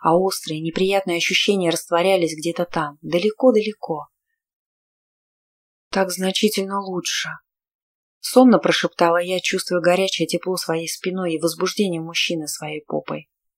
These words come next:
"Боль проходит". "Хорошо", отрывисто выдавил Тарлан, ласково поглаживая мой живот своими шершавыми пальцами через тонкую ткань платья.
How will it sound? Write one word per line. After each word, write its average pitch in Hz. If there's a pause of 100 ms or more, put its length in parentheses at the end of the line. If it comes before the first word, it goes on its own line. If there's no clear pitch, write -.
(380)
"Боль 190
проходит". 175 (760)
"Хорошо", 147 (800)
отрывисто 160
выдавил 151
Тарлан, 160
ласково 160
поглаживая 151
мой 151
живот 156
своими 156
шершавыми 151
пальцами 160
через 143
тонкую 156
ткань 147
платья. -